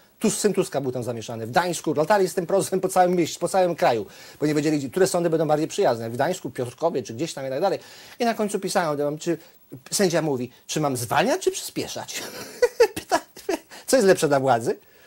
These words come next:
Inna sytuacja. Chłopak stoi z planszą. Napisał „Śmierć Arabom”. Chcą go wsadzić do więzienia. Dwa lata chcą mu dać. Chłopacy z Wrocławia.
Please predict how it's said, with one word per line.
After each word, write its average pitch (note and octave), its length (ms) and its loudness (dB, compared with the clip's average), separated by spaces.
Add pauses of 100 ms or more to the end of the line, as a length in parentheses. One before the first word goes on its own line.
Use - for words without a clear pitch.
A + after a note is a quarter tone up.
(960)
Inna A#3+ 200 8
sytuacja. D3+ 460 2
Chłopak A3 280 4
stoi G3+ 220 2
z - 40 -6
planszą. C3 540 2
Napisał F3+ 300 2
„Śmierć F#3 300 2
Arabom”. C3 360 4
Chcą B3 140 2
go B3 80 4
wsadzić A#3 240 2
do A3+ 80 6
więzienia. D3 280 2
Dwa E3+ 100 4
lata C#3+ 200 2
chcą A#2+ 120 -8
mu A#2 100 -8
dać. A#2 120 -2
Chłopacy A#3 300 4
z G#3+ 60 0
Wrocławia. D#3 500 4